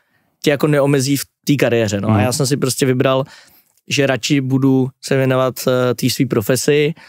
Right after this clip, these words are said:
Speaker 1: a ten curling jsem pak hrál vlastně, n-, sice jsme hráli extraligu, ale bylo to na úrovni, že se jako za ničím neženeš, občas si vyjedeš na nějaký turnaj a na,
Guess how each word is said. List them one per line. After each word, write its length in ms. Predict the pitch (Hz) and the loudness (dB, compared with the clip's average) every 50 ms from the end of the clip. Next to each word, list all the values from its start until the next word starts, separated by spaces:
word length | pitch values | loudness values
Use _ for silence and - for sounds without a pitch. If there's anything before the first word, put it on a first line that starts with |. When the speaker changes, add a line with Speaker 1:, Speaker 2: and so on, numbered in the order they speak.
| - - - - _ - | -20 -20 -20 -18 _ -6
Speaker 1:
a 60 | 123 | -2
ten 180 | - 135 127 | 0 0 0
curling 320 | - 135 123 131 131 131 - | 0 0 0 0 0 -2 -2
jsem 160 | - 135 120 | -4 -4 -2
pak 160 | - 135 127 | -2 -2 0
hrál 320 | 117 110 120 120 120 123 120 | 0 0 0 0 0 0 0
vlastně, 300 | 123 120 - - 135 127 | 0 -2 -2 -2 -2 -2
n-, 160 | 127 127 - _ _ - | -2 -2 -4 _ _ -10
sice 400 | - - - - 135 - 143 120 | -10 -8 -8 -8 -4 -4 -4 -2
jsme 140 | 120 143 | -2 -2
hráli 200 | 123 127 131 131 | 0 0 0 0
extraligu, 560 | 117 110 - - 135 131 135 135 139 135 127 - | -2 -4 -4 -4 -2 -2 0 0 2 0 2 2
ale 140 | 123 120 | 0 -2
bylo 200 | 117 120 120 120 | 0 0 -2 -2
to 120 | 117 - 123 | 0 0 -2
na 120 | 123 123 | -2 -2
úrovni, 480 | - 127 120 120 123 117 123 127 123 127 - - - - _ - - | 0 0 0 2 2 2 2 0 -2 -4 -8 -18 -20 -20 _ -8 -6
že 80 | 123 113 | -4 -2
se 100 | - 131 | 0 0
jako 140 | 117 135 | 0 0
za 140 | 123 123 123 | 0 0 0
ničím 260 | 123 127 120 - 139 | 0 0 0 0 0
neženeš, 380 | 117 110 104 117 131 135 123 - | 0 0 0 0 0 0 0 -2
občas 300 | 123 110 - - 127 - | -2 -4 -2 -2 -2 -2
si 100 | - 135 | 0 0
vyjedeš 300 | 123 127 120 120 113 - | 0 2 0 0 0 0
na 80 | 123 120 | -2 0
nějaký 300 | 120 120 113 - 135 123 | 0 0 0 0 0 0
turnaj 480 | - 110 113 113 117 120 123 123 135 143 - - - - - - - - _ - | 0 0 2 2 0 2 0 -2 -2 -4 -8 -16 -20 -20 -20 -20 -20 -20 _ -4
a 180 | 120 123 123 123 | -2 -2 0 0
na, 120 | 123 | -2